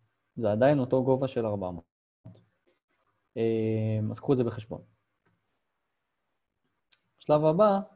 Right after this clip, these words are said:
ופה זה מתחיל להיות טיפה יותר מעניין, זה שאני יכול לקבוע צורות שהן לאו דווקא, אה, ריבוע, משולש, אה,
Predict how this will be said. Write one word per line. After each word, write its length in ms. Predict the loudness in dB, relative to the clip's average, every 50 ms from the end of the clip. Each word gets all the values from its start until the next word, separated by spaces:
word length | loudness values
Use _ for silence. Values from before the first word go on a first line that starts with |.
| _ _ _ _ _ _ _ _ _ _ _ _ _ _ _ -10
ופה 320 | -4 -4 -2 0 0 0
זה 100 | 0 0
מתחיל 300 | 0 -2 -2 0 0 2
להיות 140 | 2 2 0
טיפה 180 | -2 0 2 2
יותר 220 | 2 2 0 -2
מעניין, 540 | -2 -2 -2 -2 -2 -2 -2 -2 -4 -4 -8 -10 -16 -18 -20 -20 _ _ _ _ _ _ -10
זה 100 | -8 -6
שאני 220 | -4 -2 -2 -2 -2
יכול 240 | 0 0 2 2
לקבוע 340 | 0 -2 -2 2 4 4 4
צורות 440 | 2 0 -2 -2 2 2 2 0 0
שהן 240 | -2 -2 -2 0 0
לאו 120 | 0 0
דווקא, 340 | 0 0 -2 -2 -2 0 2 2 2 2 0
אה, 280 | -2 -4 -4 -4 -6 -6
ריבוע, 360 | -6 -6 -2 0 0 2 2 0
משולש, 720 | -2 -4 -4 -2 0 2 2 2 2 0 -2 -4 -8 -6
אה, 420 | -6 -4 -4 -4 -4 -6 -8 -10